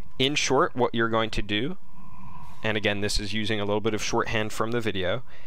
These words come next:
is to find this side, you say, "Oh, I know the hypotenuse, and I'm asking about what is the side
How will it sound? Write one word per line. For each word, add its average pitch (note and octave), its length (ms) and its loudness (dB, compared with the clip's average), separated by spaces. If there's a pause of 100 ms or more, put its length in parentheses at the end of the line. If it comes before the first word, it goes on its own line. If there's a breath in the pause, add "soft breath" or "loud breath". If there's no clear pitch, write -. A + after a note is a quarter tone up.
(440 loud breath)
is G#2+ 420 0 (300)
to B2 160 2
find A#2+ 480 0 (100)
this C3 220 2
side, G#2 540 2 (340)
you A2 120 -2
say, G#2 360 2
"Oh, C3 260 4
I G#2+ 120 2
know A2 300 2
the D#3+ 100 0
hypotenuse, - 1040 0 (1080 soft breath)
and A#2 160 2
I'm A#2 180 2
asking D3 500 2
about B2 340 2
what A2 260 2
is C3+ 120 -2
the C#3 80 0
side A2 540 2